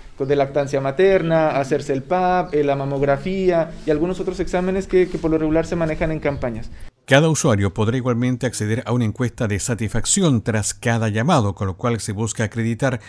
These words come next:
Speaker 2: no solo el buen trato, también la diligencia al momento de responder a los requerimientos que sean planteados y que, conforme el nivel de solicitudes, no descarta ampliar el número de las prestaciones,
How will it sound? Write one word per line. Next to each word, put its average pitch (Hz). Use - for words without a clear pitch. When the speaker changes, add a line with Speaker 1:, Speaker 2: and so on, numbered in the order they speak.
Speaker 2:
no 127
solo 127
el 113
buen 120
trato, 131
también 95
la 98
diligencia 110
al 151
momento 131
de 117
responder 107
a 101
los 95
requerimientos 101
que -
sean 87
planteados 101
y 117
que, 120
conforme 107
el 101
nivel 107
de 101
solicitudes, 127
no 120
descarta 110
ampliar 110
el 92
número 117
de 98
las 92
prestaciones, 123